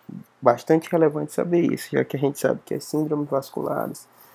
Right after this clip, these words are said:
o, os diversos subtipos de A V C vão, vão estar bastante presentes, e a gente saber essa, essa, são bastante presentes, e a gente saber essa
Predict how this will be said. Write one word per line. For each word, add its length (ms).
o, 460
os 360
diversos 480
subtipos 580
de 60
A 40
V 200
C 240
vão, 260
vão 200
estar 240
bastante 500
presentes, 600
e 40
a 40
gente 200
saber 400
essa, 400
essa, 540
são 280
bastante 380
presentes, 480
e 60
a 40
gente 200
saber 340
essa 220